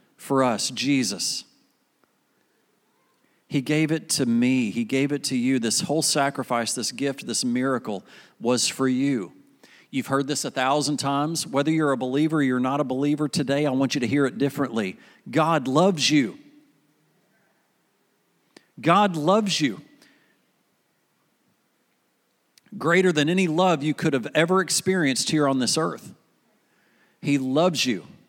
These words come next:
without a hook, without a messy past. He loves you with pure God love.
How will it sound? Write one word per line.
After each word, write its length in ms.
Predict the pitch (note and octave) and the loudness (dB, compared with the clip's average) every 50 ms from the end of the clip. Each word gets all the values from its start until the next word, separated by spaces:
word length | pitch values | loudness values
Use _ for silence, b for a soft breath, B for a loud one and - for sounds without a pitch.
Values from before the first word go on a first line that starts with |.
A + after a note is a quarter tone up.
| _ _ b b b b b b b b | _ _ b b b b b b b b
without 400 | C#3 C3 - D#3+ D#3 D#3+ F3 F3+ | -2 0 2 2 2 4 4 2
a 60 | D#3+ | 0
hook, 440 | - E3 F#3 G#3 F3+ - - - B2+ - b b b b b b b b b | 2 4 4 4 2 0 -6 -10 -10 -12 b b b b b b b b b
without 380 | C#3 C#3 B2 - D#3+ F3 G3+ G#3 | -2 0 2 2 2 4 4 4
a 80 | F#3+ | 4
messy 440 | D#3+ D3 D3+ E3+ G3 F3 - - F3+ | 2 2 2 2 2 2 2 2 2
past. 640 | - - D3+ G3 G3+ F#3 A2+ F#2+ - - - - - - b b b b b b | 2 4 4 4 4 2 0 -2 -2 -4 -4 -6 -8 -12 b b b b b b
He 220 | b - D#3 D#3 D#3 | b -2 0 0 2
loves 440 | C#3 C#3 D3 E3+ F#3+ G3+ D#3+ B2+ - | 2 2 4 4 4 4 2 0 0
you 280 | C3+ B2 A2+ G#2+ G2+ - - - | 2 0 0 -2 -6 -10 -10 -4
with 440 | B2 C#3 C3 - - - - - | -2 -2 -2 -2 -4 -12 -2 0
pure 640 | - - - F3+ G#3 G#3+ F3+ C3+ B2+ A#2 A#2 A2 G#2 - - _ _ _ _ _ - C3 | 0 0 2 2 4 4 4 4 2 2 0 -2 -6 -14 -20 _ _ _ _ _ -12 -4
God 560 | B2 D#3+ D3+ C3+ A#2 G#2 F#2+ G2 G2 - - - _ _ _ _ - | -2 0 0 2 0 0 -2 -4 -6 -10 -14 -18 _ _ _ _ -12
love. 520 | A2 A#2 B2+ B2+ A2+ F#2 F2 F2 - - | -6 -2 -2 -2 -2 -2 -6 -10 -16 -20